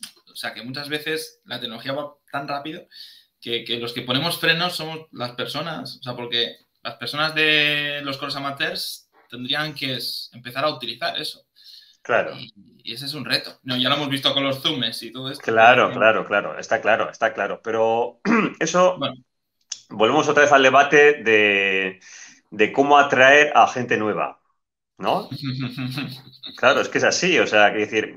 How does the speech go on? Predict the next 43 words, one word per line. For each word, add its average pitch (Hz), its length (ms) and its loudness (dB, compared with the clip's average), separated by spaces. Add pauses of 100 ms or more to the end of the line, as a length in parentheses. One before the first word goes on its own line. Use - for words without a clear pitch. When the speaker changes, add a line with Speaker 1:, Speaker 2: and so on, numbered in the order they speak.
Speaker 2:
el 107 160 -6
coro, 175 420 4
el 185 100 -2
coro 180 200 2
es 185 100 0
una, 165 320 2
es 143 140 -6
una, 143 440 4 (320)
es 127 160 -4
un 160 100 4
animal. 117 520 4 (480)
Un 110 100 -4
animal 127 320 4
vivo 120 460 -2 (260)
en 101 160 -2
el 98 160 -4
que 143 500 2
entra 123 320 0
gente 175 240 -4
y - 40 -8
sale 117 160 0
gente. - 460 -12
Entra 135 240 -4
gente 160 180 -6
y 135 40 -6
sale 120 140 -2
Speaker 1:
Ujú. - 20 -
Speaker 2:
gente. - 340 -12 (120)
Entra 123 200 -6
gente 156 200 -6
y - 20 -8
sale 127 180 -2
gente. 90 260 -10
Tiene 151 180 -10
que 160 60 -4
ser 131 140 -2
así. - 380 -8 (540)
Speaker 1:
Ujú. 123 380 -14
Speaker 2:
Eh, 113 360 2
igual 127 240 4
que 143 60 2
los 131 100 4
directores. - 640 0